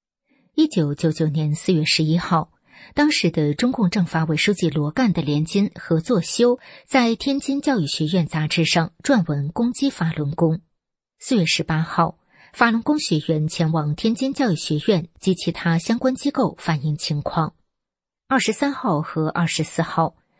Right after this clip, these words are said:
学员们遭到防暴警察殴打，其中四十五人无辜遭抓捕。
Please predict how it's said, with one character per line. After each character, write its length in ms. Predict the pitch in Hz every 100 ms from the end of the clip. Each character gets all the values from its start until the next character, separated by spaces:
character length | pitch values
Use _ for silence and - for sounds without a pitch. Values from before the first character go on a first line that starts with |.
| _
学 160 | - 262
员 160 | 262
们 200 | 285 247
遭 200 | - 233
到 260 | 240 170 147
防 280 | - 156 160
暴 180 | 208
警 200 | 170 156 151
察 180 | -
殴 240 | 151 208 233
打， 280 | 196 147 - _ _ _
其 160 | - 247
中 200 | 285 285
四 180 | -
十 140 | 269 190
五 220 | 190 156
人 320 | - 151 151 -
无 180 | 165 180
辜 240 | 262 269
遭 200 | - 160
抓 280 | - 160 151
捕。 320 | - 160 -